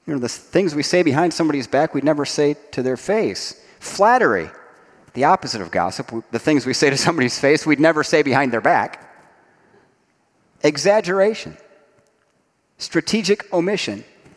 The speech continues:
innuendo, criticism, spin. You know, all misuses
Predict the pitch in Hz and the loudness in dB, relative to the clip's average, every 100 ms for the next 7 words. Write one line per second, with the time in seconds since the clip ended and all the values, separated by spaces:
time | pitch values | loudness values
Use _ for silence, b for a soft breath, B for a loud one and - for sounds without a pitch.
0 | _ _ _ _ _ _ _ _ _ _ | _ _ _ _ _ _ _ _ _ _
1 | 180 226 226 214 208 135 87 - 233 151 | 0 2 2 2 0 -2 -6 0 0 0
2 | - 95 82 - - 208 214 143 85 - | -6 -10 -12 -12 -8 -4 -2 -2 -4 -14
3 | _ _ _ _ _ _ _ _ _ _ | _ _ _ _ _ _ _ _ _ _
4 | _ _ _ _ 170 - - 240 254 190 | _ _ _ _ -10 -8 -4 -2 0 0
5 | 90 76 - - _ _ _ _ _ _ | 0 -4 -16 -20 _ _ _ _ _ _
6 | - 139 202 - - _ - 127 151 - | -10 -2 -2 -2 -10 _ -6 -2 -2 -2
7 | 151 143 - | -8 -8 -14